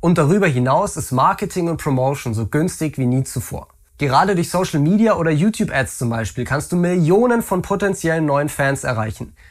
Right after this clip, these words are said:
deine Musik vermarkten und dir wirklich eine langfristige Karriere aufbauen.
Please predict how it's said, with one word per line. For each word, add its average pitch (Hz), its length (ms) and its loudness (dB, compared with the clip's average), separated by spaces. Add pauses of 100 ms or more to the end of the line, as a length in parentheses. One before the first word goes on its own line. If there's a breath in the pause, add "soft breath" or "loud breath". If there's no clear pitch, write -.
(120 soft breath)
deine 196 300 4
Musik 185 340 2
vermarkten 170 560 0
und - 160 -6
dir 170 200 2
wirklich 175 340 -4
eine 117 120 -2
langfristige 143 680 -2
Karriere 117 480 -2
aufbauen. - 400 -12